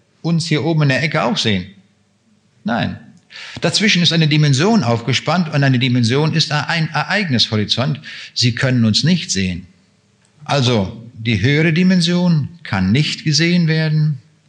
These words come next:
aber aus der höheren Dimension können wir in die niedrigere Dimension sehen.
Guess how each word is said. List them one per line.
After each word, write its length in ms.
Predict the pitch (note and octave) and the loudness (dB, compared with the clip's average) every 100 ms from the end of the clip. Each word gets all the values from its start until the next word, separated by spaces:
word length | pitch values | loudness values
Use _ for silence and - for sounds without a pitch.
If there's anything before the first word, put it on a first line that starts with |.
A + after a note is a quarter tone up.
| - | -4
aber 220 | A2+ G2+ | -2 0
aus 100 | G2+ | 0
der 160 | G2+ E2+ | 0 0
höheren 260 | C3 C3+ | 0 0
Dimension 640 | B2+ B2+ A2+ A#2 A#2+ A#2 - - _ | 0 0 0 0 0 -2 -10 -20 _
können 360 | - B2 B2+ A#2 | -2 2 2 2
wir 280 | A2 A2 - - - - | 2 0 -4 -14 -12 -2
in 160 | A2+ | 0
die 120 | A2+ | 2
niedrigere 720 | G#2 B2 A#2+ A#2+ A#2 A#2 A2+ A2 | 4 2 2 0 0 0 -2 -4
Dimension 800 | A2+ G#2 G2+ G#2 F#2+ G2+ G2+ G#2+ G2+ | -4 -2 0 0 -2 -2 -2 -4 -6
sehen. 540 | G#2+ G2 F#2 F2 D#2 | -4 -2 0 -2 -6